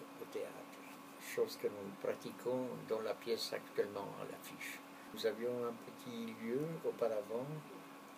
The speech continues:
qui appartenait au, à l'Armée du Salut,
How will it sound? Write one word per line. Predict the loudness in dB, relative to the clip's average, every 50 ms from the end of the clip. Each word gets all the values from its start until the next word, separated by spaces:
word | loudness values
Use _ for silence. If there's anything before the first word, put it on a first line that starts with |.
| -12 -12 -12 -12 -12 -12 -12 -8 -2
qui | -2
appartenait | -2 0 0 -2 -2 0 2 0 0 0 0 -2 -2 -2 -2 -2 -4 -4 -6 -10 -4 -2
au, | 0 0 0 0 -2 -4 -6 -10 -12 -12 -12 -12 -12 -12 -12 -12 -8 -4
à | -2
l'Armée | -2 -2 -2 -2 0 0 0
du | 0 -2 -2 0
Salut, | 2 2 2 2 0 -2 -2 0 -2 -2